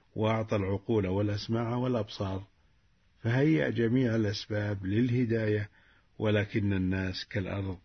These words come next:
منها ما يقبل الماء فينبت من كل زوج بهيج، ومنها ما لا يقبل كالحجارة والأرض السبخة.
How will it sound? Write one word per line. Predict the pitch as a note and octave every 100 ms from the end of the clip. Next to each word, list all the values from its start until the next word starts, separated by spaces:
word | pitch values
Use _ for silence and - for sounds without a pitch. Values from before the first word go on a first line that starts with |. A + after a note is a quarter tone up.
| _ _ _ _ _ -
منها | A2+ G#2+ G2
ما | F#2+ G2 G2
يقبل | G#2 - F#2 F#2+ F2 -
الماء | G#2 G#2 G#2 A2+ A2+ - _ _ _ -
فينبت | A#2 G#2+ A2+ G#2+ G2+ G2+
من | G2
كل | - G#2+ G2+
زوج | F#2+ G2+ G#2+
بهيج، | A#2 A2 G#2 F2+ - _ _ _ _ _ -
ومنها | D#3+ F3 F3+ D#3 D#3
ما | D3
لا | C3+ B2
يقبل | A#2+ - A#2
كالحجارة | G#2 A#2 G#2 A2 G2+ G#2+ G2+ G2+ G2+
والأرض | G2 F#2 G2+ G2
السبخة. | G2 - G2+ F#2+ G2+ - -